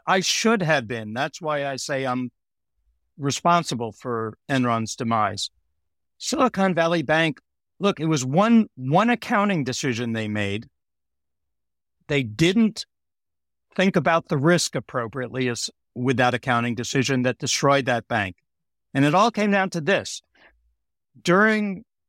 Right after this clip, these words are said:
the period up until about a year ago, when there was too much cash floating around the system, especially in Silicon Valley, they received, Silicon Valley Bank received about forty billion dollars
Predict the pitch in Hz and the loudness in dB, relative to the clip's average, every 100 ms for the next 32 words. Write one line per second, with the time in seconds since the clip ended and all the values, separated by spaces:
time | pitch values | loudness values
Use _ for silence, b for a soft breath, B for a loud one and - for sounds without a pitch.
0 | - 147 - 208 208 196 185 175 139 _ | -12 -12 -2 2 6 6 6 4 0 _
1 | _ _ - 165 175 190 175 160 160 147 | _ _ -2 0 0 2 2 2 0 2
2 | 160 180 143 135 127 131 131 135 139 139 | 4 4 2 0 -2 -2 -2 0 2 0
3 | - - 214 190 170 - - 175 170 - | 0 0 2 2 0 -4 0 2 2 -4
4 | - 131 120 117 113 117 113 107 127 110 | -6 -6 -6 -8 -6 -6 -6 -8 -6 -6
5 | - 135 139 143 135 - - 196 - 156 | -4 -2 -2 -2 -2 -2 0 0 2 0
6 | 131 117 110 120 _ - 131 - 139 131 | 0 -2 -6 -14 _ -4 -2 0 0 0
7 | 135 117 113 113 104 107 131 _ _ _ | -2 -4 -2 -2 -2 -4 -8 _ _ _
8 | _ _ - 185 226 208 - 156 147 - | _ _ 0 2 4 2 2 2 2 0
9 | 196 196 190 185 160 165 139 139 135 143 | -4 -2 0 2 2 2 2 -2 -2 -4
10 | - 160 156 135 131 120 _ 180 202 226 | -2 -2 -2 0 2 2 _ 0 2 2
11 | 208 113 156 165 190 180 175 139 127 123 | 2 0 2 4 4 4 4 4 4 4
12 | 107 95 - - | -2 -10 -14 -16